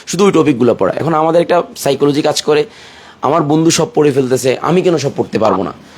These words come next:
আমিও সব পড়ে ফেলবো। তখন সবগুলো পড়তে যাই, তখন আসলে কিছুই তার মনে থাকে না। Be careful, আমি বারবার বলছি, কথাগুলো মনে রাখিও। আর আমরা যারা টিচার আছে, আমাদেরও দোষ আছে, আমরা স্টুডেন্টদেরকে অতিরিক্ত খাওয়াইতে চাই, এবং না খাওয়াইলে আবার টিচারটা ভালো না।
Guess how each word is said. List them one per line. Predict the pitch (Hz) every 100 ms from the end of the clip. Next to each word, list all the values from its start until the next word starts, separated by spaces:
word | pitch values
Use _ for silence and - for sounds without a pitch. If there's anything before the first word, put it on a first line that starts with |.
| - -
আমিও | 185 214
সব | 170 -
পড়ে | 127 107
ফেলবো। | 101 90 73 - _ - -
তখন | 143
সবগুলো | 170 170 147 175 147
পড়তে | 143 -
যাই, | 165 208
তখন | 170 135
আসলে | 131 127
কিছুই | 127 131 135
তার | 139 113
মনে | 107 101
থাকে | 92 95
না। | - - - - - - - - -
Be | 120 156
careful, | 160 143 107
আমি | 107 117
বারবার | 123 131 143
বলছি, | 113 -
কথাগুলো | - 117 127
মনে | 131 131
রাখিও। | 110 104 104 - - - -
আর | - -
আমরা | 127 151
যারা | 170 175
টিচার | 170 156 170
আছে, | 160 156
আমাদেরও | 123 139 160
দোষ | 156 151
আছে, | 151 143
আমরা | 135 131 135
স্টুডেন্টদেরকে | - 139 131 131
অতিরিক্ত | 120 110 120 120
খাওয়াইতে | 120 127 123 120
চাই, | 131 131 - - - -
এবং | 139 175 175
না | 160
খাওয়াইলে | 156 196 202 208
আবার | 196 202
টিচারটা | 185 165 196 170
ভালো | 139 117
না। | 92